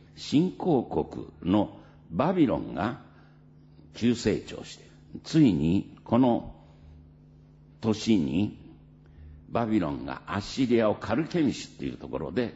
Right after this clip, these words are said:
倒すんですね。そして新たな世界の覇者になった。その年なんです。ですから、世界の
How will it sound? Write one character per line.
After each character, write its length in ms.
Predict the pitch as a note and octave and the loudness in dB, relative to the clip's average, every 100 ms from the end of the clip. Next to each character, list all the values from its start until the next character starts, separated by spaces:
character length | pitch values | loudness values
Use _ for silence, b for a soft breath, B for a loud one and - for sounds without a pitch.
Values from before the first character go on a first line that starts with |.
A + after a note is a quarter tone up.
| - - | -14 -12
倒 220 | - C3+ C3 | -4 0 0
す 160 | - | -2
ん 80 | - | -14
で 60 | - | -12
す 100 | - | -6
ね。 160 | G2 | -4
そ 160 | - C#3+ | -4 -8
し 100 | - | -2
て 240 | D3 - B B B B - - - | -2 -2 B B B B -20 -14 -4
新 280 | D3 F#3 | 0 0
た 200 | - F2+ | -2 -4
な 300 | D2 G#2 B2+ - - | -2 -4 -4 -12 -18
世 160 | - G2+ | -6 -6
界 260 | - F#2 D#2+ | -2 -2 -2
の 80 | |
覇 180 | F#2 F2+ | -6 -8
者 140 | - B1+ | -8 -10
に 160 | G#1+ | -12
な 80 | - | -16
っ 20 | - | -20
た。 80 | - - - - - - - - - - | -20 -20 -20 -20 -20 -20 -20 -20 -20 -20
そ 180 | - C3+ | 0 6
の 140 | D#3+ | 6
年 340 | D3+ A#2 A2+ B2 | 6 2 4 4
な 100 | C#2+ | 2
ん 100 | - | -4
で 80 | - | -16
す。 260 | - - B B B | -18 -20 B B B
で 120 | - | -2
す 100 | B2 | 0
か 100 | F#2 | 0
ら、 260 | E2+ G2+ - B B B | 0 -2 -6 B B B
世 260 | - - G3 | -8 0 0
界 320 | - F3+ A2+ | 0 -2 0
の 340 | F#2 G#2 G#2 | 2 2 2